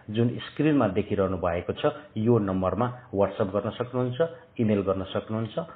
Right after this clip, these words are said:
चौबिस घन्टाभित्रमा हामी तपाईँहरूको रिज्युम तपाईँको इमेलमा,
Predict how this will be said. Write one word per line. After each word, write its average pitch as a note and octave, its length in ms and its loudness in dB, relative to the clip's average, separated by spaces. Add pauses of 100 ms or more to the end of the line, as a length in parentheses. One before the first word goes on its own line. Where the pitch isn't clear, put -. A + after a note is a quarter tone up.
(140)
चौबिस E3+ 360 4
घन्टाभित्रमा G2+ 840 -2 (120)
हामी A2 180 2
तपाईँहरूको F#2 680 -2
रिज्युम G2 420 0 (460)
तपाईँको G#2 480 0 (100)
इमेलमा, G2+ 560 0